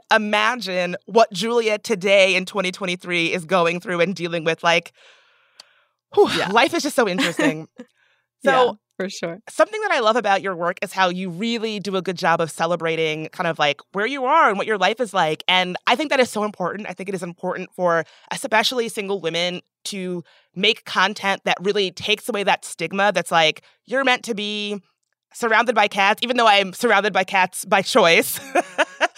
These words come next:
Speaker 1: But, like, really just, like, appreciating your life. And so one of my favorite things when I was single was having a ton of time to myself to pour into my creative work. Like, I was never more,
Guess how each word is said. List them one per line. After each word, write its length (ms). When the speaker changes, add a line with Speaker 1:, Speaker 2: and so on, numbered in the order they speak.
Speaker 1:
But, 140
like, 300
really 360
just, 160
like, 340
appreciating 680
your 140
life. 240
And 100
so 300
one 120
of 80
my 200
favorite 260
things 340
when 60
I 120
was 120
single 380
was 320
having 300
a 60
ton 480
of 180
time 480
to 80
myself 500
to 100
pour 400
into 300
my 220
creative 460
work. 260
Like, 260
I 80
was 160
never 300
more, 400